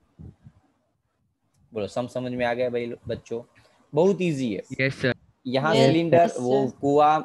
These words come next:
Speaker 1: में से जितनी भी मिट्टी निकली वो इस side इतने भाग में यूज़ की। अब हमें ऐसे तो कोई formula आता नहीं है, उसको ऊपर से देखोगे तो ऐसा दिखेगा।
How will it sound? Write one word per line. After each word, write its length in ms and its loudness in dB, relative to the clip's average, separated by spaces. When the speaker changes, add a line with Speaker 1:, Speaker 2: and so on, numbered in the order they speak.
Speaker 1:
में 140 -2
से 140 -10
जितनी 340 -6
भी 80 -4
मिट्टी 300 -2
निकली 300 -4
वो 120 0
इस 220 -4
side 220 0
इतने 320 -2
भाग 240 0
में 120 -6
यूज़ 300 -8
की। 120 -18
अब 120 -2
हमें 240 -2
ऐसे 380 0
तो 140 -4
कोई 140 0
formula 440 2
आता 220 0
नहीं 260 -4
है, 60 -6
उसको 260 -4
ऊपर 260 -2
से 140 -8
देखोगे 440 -4
तो 120 -4
ऐसा 220 -2
दिखेगा। 460 -10